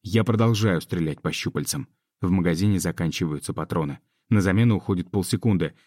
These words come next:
За это время тварь успевает прыгнуть к выходу. Шатаясь, она ползёт наружу. Я бегу за ней. "Стой!" Ваня преграждает мне путь. Я молча пытаюсь вырваться.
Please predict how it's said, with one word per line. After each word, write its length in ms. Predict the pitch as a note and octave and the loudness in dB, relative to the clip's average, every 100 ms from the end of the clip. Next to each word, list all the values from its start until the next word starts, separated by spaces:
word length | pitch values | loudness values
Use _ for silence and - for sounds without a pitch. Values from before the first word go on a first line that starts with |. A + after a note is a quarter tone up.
| _ | _
За 140 | F#2+ | 0
это 180 | F#2 F2+ | 0 0
время 260 | F#2+ G#2+ F2+ | 2 2 0
тварь 220 | F#2+ F2 | -2 -2
успевает 480 | - A#2+ A2 F#2 - | -2 0 2 0 -2
прыгнуть 400 | F#2+ F2 F2 - | -2 0 -2 0
к 80 | |
выходу. 400 | G#2+ G#2 - D2+ - _ | 0 0 -2 -8 -10 _
Шатаясь, 600 | - F#2 - B2 B2 G#2+ - | -4 -4 0 2 2 0 -2
она 180 | F#2 | -4
ползёт 400 | F2 F#2+ E2+ E2+ | -2 -2 -2 -2
наружу. 460 | F2+ E2+ E2+ D2+ B1+ _ _ | -2 -2 -2 -4 -10 _ _
Я 240 | - F2+ A2+ | -2 2 2
бегу 260 | G2 F2 | 2 2
за 160 | F2+ E2+ | 0 0
ней. 320 | E2 D2 - _ _ _ _ _ | 0 -4 -8 _ _ _ _ _
"Стой!" 500 | - - A#3+ E3 A2 - _ _ _ | -8 4 6 6 2 -6 _ _ _
Ваня 320 | F#2 B2 C3+ | 2 4 4
преграждает 680 | G#2+ F#2+ F#2+ E2+ F2 E2 - | 2 0 0 0 0 -2 0
мне 160 | F#2 | 0
путь. 300 | F2+ E2+ - - _ _ _ _ | 0 -4 -8 -12 _ _ _ _
Я 200 | F#2+ F#2 | -2 2
молча 440 | F2+ A#2+ A2+ - | 4 4 4 0
пытаюсь 440 | G2 G2 F#2+ E2+ G2 | -4 -2 0 0 0
вырваться. 580 | F#2+ E2 D#2+ - C#2+ | 0 0 -2 -6 -8